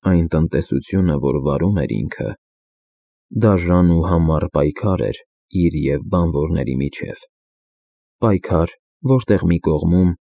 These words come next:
իր կողմում կար մշտական լարված ձգտում վերափոխել բոլորը լավագույն համարված եղանակի,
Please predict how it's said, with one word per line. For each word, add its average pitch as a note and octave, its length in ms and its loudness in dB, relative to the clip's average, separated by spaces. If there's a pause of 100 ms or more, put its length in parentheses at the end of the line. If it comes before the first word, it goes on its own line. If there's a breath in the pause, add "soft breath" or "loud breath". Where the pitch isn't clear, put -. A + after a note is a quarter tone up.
(440)
իր G#2 200 2
կողմում F2+ 560 2
կար D2+ 280 -2
մշտական E2+ 720 0
լարված C2+ 460 0
ձգտում D#2 500 0 (540)
վերափոխել F2+ 760 2
բոլորը D#2+ 480 2
լավագույն D2 640 0
համարված C2+ 560 0
եղանակի, B1+ 580 0